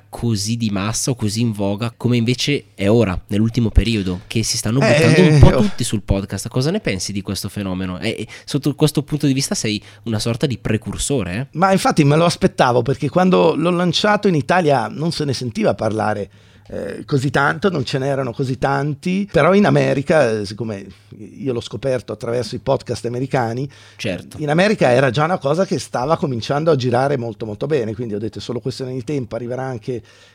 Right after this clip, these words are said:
Speaker 2: in Italia o farà presa anche, eh, sul pubblico italiano." Non so i numeri, onestamente, io ho visto i miei che continuavano a crescere,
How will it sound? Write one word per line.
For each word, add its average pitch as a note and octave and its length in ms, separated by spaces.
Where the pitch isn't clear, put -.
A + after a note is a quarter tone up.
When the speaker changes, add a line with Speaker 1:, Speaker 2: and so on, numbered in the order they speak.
Speaker 2:
in C3 140
Italia D3+ 600
o A#2+ 40
farà A#2+ 260
presa B2+ 380
anche, C3 400
eh, F#2+ 240
sul C3 220
pubblico C3+ 360
italiano." D3 600
Non F#3+ 240
so G3+ 200
i F3 80
numeri, E3+ 560
onestamente, C3 800
io C#3+ 200
ho C#3 40
visto C#3 280
i C3+ 40
miei C#3 280
che B2+ 160
continuavano D3 500
a C3+ 60
crescere, C#3 500